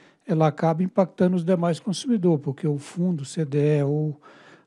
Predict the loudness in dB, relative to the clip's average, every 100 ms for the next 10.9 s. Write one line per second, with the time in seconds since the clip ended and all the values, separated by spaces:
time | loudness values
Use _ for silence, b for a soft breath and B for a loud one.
0 | -6 -6 -4 -2 -2 -2 -2 -2 -4 -4
1 | -4 -2 -2 -4 -4 -4 -4 -4 -4 -2
2 | -4 -6 -6 -2 -2 -2 -2 0 -2 b
3 | b b b b -8 -6 -4 -2 0 2
4 | 2 0 0 -4 -4 -2 0 0 0 -2
5 | -2 0 2 2 2 -2 b b b _
6 | -4 -2 -2 -2 -4 -4 -4 -6 -6 -6
7 | -4 -4 -6 -6 -6 -6 -10 b b b
8 | -4 -4 0 0 0 -2 -2 -4 -2 -4
9 | 0 0 0 -2 -4 -4 -2 -2 -4 -6
10 | -10 -10 -6 -4 -2 -2 -2 -2